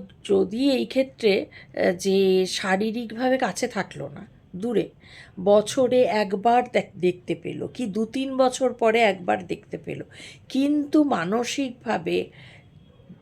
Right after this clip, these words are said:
মানে অত দূরে থেকেও, অর্থাৎ দেশের বাইরে থেকেও, আহ, মানসিকভাবে কাছে, প্রতিনিয়ত খোঁজ খবর নেওয়া,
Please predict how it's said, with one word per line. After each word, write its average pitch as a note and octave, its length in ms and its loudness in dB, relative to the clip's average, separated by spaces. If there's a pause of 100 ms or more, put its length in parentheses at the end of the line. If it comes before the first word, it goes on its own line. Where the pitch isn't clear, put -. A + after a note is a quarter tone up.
মানে E3+ 340 -2
অত F3 340 2
দূরে A3 380 -2
থেকেও, A3 600 -2 (720)
অর্থাৎ G#3 400 2
দেশের G3 460 0
বাইরে F#3 400 0
থেকেও, G#3 580 -2
আহ, - 960 -2
মানসিকভাবে A3+ 960 2
কাছে, - 400 -6 (520)
প্রতিনিয়ত A#3+ 720 2 (220)
খোঁজ G3+ 420 0
খবর F#3+ 440 0
নেওয়া, F3+ 640 -2